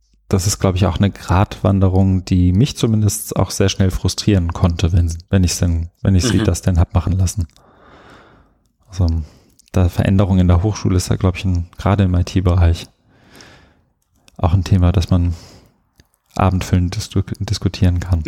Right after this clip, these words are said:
Speaker 2: Definitiv, ja.
Speaker 1: Wochenfüllend.
Speaker 2: Und ich glaub, also das Spannende daran, also ich, ich fand's total schön, wie das, ähm, jetzt auch bei der Einführung zur kollegialen Beratung an der Summer School,
Speaker 1: Mhm.
Speaker 2: ähm, die unterschiedlichen Beratungsteams erinnert wurden daran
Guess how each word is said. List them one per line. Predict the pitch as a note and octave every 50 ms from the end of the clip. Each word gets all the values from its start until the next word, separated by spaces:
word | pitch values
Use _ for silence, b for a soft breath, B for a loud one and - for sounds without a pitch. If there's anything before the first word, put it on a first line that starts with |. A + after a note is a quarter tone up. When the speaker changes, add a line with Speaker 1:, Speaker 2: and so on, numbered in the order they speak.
| C3+ A2+ - -
Speaker 2:
Definitiv, | A2+ - - A#2 A#2 A#2 A2 - - - A#2+ A2 - - -
ja. | - - - - - -
Speaker 1:
Wochenfüllend. | - G2+ - - - - - -
Speaker 2:
Und | A#2 A2+
ich | A#2 A2 -
glaub, | - A2 G#2+ A#2 A#2 - -
also | - B2+ A2 G#2+ B2
das | A#2+ A2 -
Spannende | - - A2 G#2+ A#2 B2+ C3 A#2
daran, | A#2+ A2 A2+ A2 A2+ -
also | - B2+ - C3+
ich, | B2 - -
ich | B2 - -
fand's | - A#2+ A#2 A#2 - - - D#4+ -
total | - - B2 - - A2+ A2+ A2+
schön, | - - - A2+ B2 C3 C3 - - A#2
wie | A2+ A2+ A#2
das, | A#2+ A#2+ A2 - - - - -
ähm, | B2 A2 G2+ G2+ G#2 G#2 G#2 G#2 G#2+ A2 G#2+ - _ _ _ _ B B B B B B
jetzt | - - B2
auch | A2+ -
bei | - A2
der | - - -
Einführung | A2 A#2+ D3 C3+ - C#3 B2+ B2 A#2 -
zur | - - A#2 -
kollegialen | - A2+ A2 A2 A2 A2 G2+ G2+ A2+ A2+ A2+
Beratung | G2+ G#2 - G2 A2+ D3 - - - G#2+
an | - G2+
der | G2 F#2+
Summer | - - G2+ A2 A#2
School, | G#2 - - - G#2 G2+ A2+ C#3+ C3+ - _ _ _ _ B B B B B B B B
Speaker 1:
Mhm. | A2+ G2+ F#2 D3+ A3 B B B B B _ -
Speaker 2:
ähm, | A2+ G#2 G#2 G#2 G#2 G#2 G2+ G2+ G2+ G2+ G#2+ - _ _ _ _ _ _ _ _ _ _ _ _ _ _ - - - -
die | A#2+ -
unterschiedlichen | - C3 C#3 - - - A#2 A2+ A2+ - - A#2 G#2
Beratungsteams | G#2 - - G2 A#2 - - E3 E3 C#3 - - - C#3 C3+ C3 C3 C3 C3 - - -
erinnert | - - G#2+ G2+ A#2 D3+ F#3 F#3 - - -
wurden | C#3 C#3 C#3 C3 B2
daran | B2 A#2 A2+ A2+ A#2 A#2 A#2+